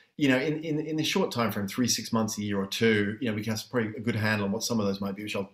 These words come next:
I'll mention in a minute. Um, but I do think a little bit like the early days of the internet, like Netscape and whatnot, um, you know, some of those ended up going close to zero.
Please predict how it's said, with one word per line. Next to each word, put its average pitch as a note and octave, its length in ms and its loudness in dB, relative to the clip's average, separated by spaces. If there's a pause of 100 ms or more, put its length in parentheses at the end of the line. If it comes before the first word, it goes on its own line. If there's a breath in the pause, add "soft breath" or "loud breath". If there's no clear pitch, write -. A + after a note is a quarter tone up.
I'll A2 60 0
mention G#2+ 360 0
in G2 100 -2
a F#2 40 -8
minute. G#2 340 -2 (600 soft breath)
Um, A2 520 2
but C3 180 4
I B2+ 60 6
do D3 160 2
think E3+ 220 0
a C3+ 40 2
little D3 220 4
bit C#3 100 0
like A#2 200 -4
the A#2 140 -8
early A#2 220 4
days G#2+ 220 0
of G#2 60 -10
the G#2 60 -4
internet, G#2 400 -6
like G2 160 -12
Netscape A2 520 -2
and G2 120 0
whatnot, G2 480 -4 (460)
um, G2+ 640 0 (300)
you B2+ 100 -2
know, A2+ 40 0
some E3 240 2
of A2 120 0
those A2+ 240 4
ended G2+ 240 0
up G2+ 200 -4
going G2+ 340 -4 (180)
close G2+ 220 -4
to F#2+ 120 -10
zero. F#2 480 -4